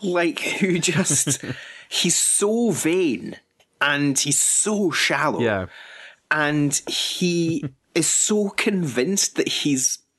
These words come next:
Speaker 1: cleverer than everybody else. It feels so Partridgey to me.
Speaker 2: Yeah.
Speaker 1: And that, of course, gets him into enormous difficulty because he,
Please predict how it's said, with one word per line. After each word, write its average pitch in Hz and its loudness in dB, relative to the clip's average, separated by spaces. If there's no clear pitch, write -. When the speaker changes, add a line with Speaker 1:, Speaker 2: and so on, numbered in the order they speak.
Speaker 1:
cleverer 160 2
than 180 0
everybody 151 2
else. 175 0
It - -4
feels 139 0
so 139 0
Partridgey 120 0
to - -4
me. 101 -4
Speaker 2:
Yeah. 95 -2
Speaker 1:
And 123 0
that, 156 0
of - -2
course, 123 -2
gets - 0
him 107 0
into 110 -2
enormous 117 0
difficulty - 0
because - 0
he, - -4